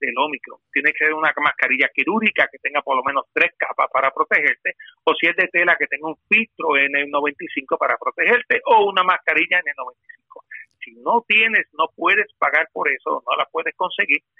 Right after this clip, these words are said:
pues podrías ponerte dos mascarillas quirúrgicas, eh, en el momento que tú tengas exposición, supermercado, restaurante, etcétera. Y eso, pues, evitaría el contacto o, o la, o la inoculación o la infección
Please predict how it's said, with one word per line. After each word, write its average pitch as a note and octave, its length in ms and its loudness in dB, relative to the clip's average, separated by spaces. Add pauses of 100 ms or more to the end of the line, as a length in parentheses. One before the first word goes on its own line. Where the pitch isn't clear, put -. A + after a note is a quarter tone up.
(100)
pues G3+ 160 0
podrías E3 440 0
ponerte D3+ 460 0
dos D3 200 -2
mascarillas D#3+ 640 0
quirúrgicas, - 580 -6 (440)
eh, D3+ 420 2
en D3+ 140 0
el D3+ 80 0
momento D3 520 -2
que D3+ 120 -8
tú D#3 180 -10
tengas D3+ 280 0
exposición, E3+ 680 -2
supermercado, D#3 960 -2
restaurante, D3 600 -2
etcétera. - 340 -12 (440)
Y F3 120 2
eso, G#3+ 260 2
pues, D#3+ 200 0
evitaría C3+ 580 0 (260)
el B2+ 200 -8
contacto D3+ 680 -6 (440)
o, C#3+ 420 -2
o - 20 2
la, C3+ 240 2 (160)
o C#3 140 -4
la C3 180 0
inoculación D3 840 -2
o C3 240 -8
la C#3 80 -8
infección E3 520 -4